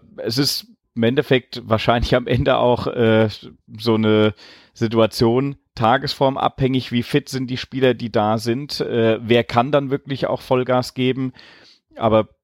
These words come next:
ich bin normalerweise für die Dreierkette, ich gehe aber auch mit der Viererkette mit, ne? Also, ähm,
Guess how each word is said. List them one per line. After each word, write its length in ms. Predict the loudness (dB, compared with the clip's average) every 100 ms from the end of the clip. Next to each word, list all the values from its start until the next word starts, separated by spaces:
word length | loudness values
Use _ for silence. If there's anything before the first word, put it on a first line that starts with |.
| _
ich 220 | -10 -8 -2
bin 140 | 0
normalerweise 480 | 2 4 4 2 2
für 120 | -2
die 80 | -2
Dreierkette, 480 | 2 2 2 0 0
ich 140 | -6 _ _ _
gehe 160 | 2 2
aber 140 | 4
auch 100 | 0
mit 100 | 2
der 100 | 0
Viererkette 520 | 0 0 0 0 -2 -2
mit, 320 | -6 -6 -8
ne? 260 | -4 -2 -2
Also, 500 | -2 -2 -2 -2 -2
ähm, 440 | -2 -2 -2 -6